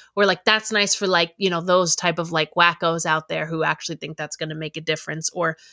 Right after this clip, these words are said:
"That company is just using that as, like, the company clip-,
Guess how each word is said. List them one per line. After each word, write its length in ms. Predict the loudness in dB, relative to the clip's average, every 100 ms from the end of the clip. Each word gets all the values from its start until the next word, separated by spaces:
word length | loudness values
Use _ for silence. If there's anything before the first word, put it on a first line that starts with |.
| _
"That 160 | 2 4
company 320 | 2 2 2
is 100 | 2
just 200 | 2 2
using 400 | 4 4 4 4
that 180 | 4 6
as, 220 | 4 4
like, 320 | 4 4 0 _ _ _ -2
the 100 | -2
company 440 | 2 2 2 -2
clip-, 320 | -2 -2 -2